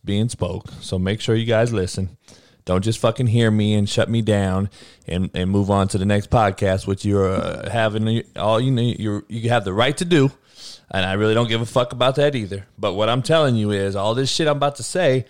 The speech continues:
is real and true, and then you can hate on it or not. So it's up to you.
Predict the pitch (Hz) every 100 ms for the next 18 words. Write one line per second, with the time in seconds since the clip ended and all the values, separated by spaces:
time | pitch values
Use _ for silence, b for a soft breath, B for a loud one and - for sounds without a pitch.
0 | b b b - 101 92 123 156 131 123
1 | 107 175 151 156 143 - 107 107 107 101
2 | 110 110 110 113 123 123 127 127 123 123
3 | 135 104 - - - 104 98 117 - 113
4 | 113